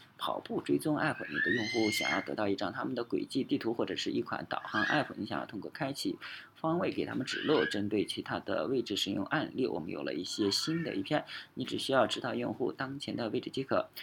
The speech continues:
你不享有绘图能力，但是却希望用他们的当前位置信息告诉他们最近的商店在哪里，诸如此类的事情啊。然后我们要讲讲授权，讲讲授权在I O S八的变更，讲一讲现有的 Apple Watch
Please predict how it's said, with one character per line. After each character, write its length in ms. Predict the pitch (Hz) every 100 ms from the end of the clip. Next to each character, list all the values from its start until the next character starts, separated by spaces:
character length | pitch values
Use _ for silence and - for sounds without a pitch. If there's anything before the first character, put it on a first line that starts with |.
| - -
你 100 | 117
不 100 | 113
享 180 | - 113
有 140 | 107
绘 200 | 92 160 -
图 200 | - 113
能 180 | 101
力， 120 | 101 101
但 160 | 87
是 160 | - 87
却 160 | - 95
希 160 | -
望 180 | 110 - -
用 220 | 113 76
他 180 | - 110
们 240 | 110 101 -
的 240 | 92 -
当 240 | 151 151 156
前 220 | 117 104
位 100 | 117
置 140 | -
信 200 | - 113
息 140 | 107 -
告 180 | 117
诉 80 | 104 -
他 80 |
们 100 | 98
最 140 | 92 110
近 120 | 120
的 80 | 95
商 200 | - 156
店 120 | 190
在 100 | 120
哪 100 | 90
里， 80 | - - - - -
诸 80 | 123
如 80 | 123
此 140 | 104
类 100 | 90
的 100 | 110
事 160 | 110 120
情 160 | 107
啊。 120 | 80 95
然 140 | 87
后 100 | 107
我 100 | 85
们 120 | 85
要 120 | 98
讲 220 | 98 - 87
讲 180 | 65
授 220 | - - 104
权， 240 | 101 104
讲 160 | 87 90
讲 100 | -
授 140 | 104
权 140 | 95
在 80 | 95
I 120 | 90
O 60 | 123
S 200 | 107 - -
八 140 | 160
的 220 | - - -
变 160 | - 104
更， 120 | - - - - - -
讲 140 | 139
一 60 | 139
讲 180 | 127
现 160 | 139 139
有 240 | 92 85 - -
的 320 | 85 73 - -
Apple 380 | - 160 - - _
Watch 440 | 123 80 - -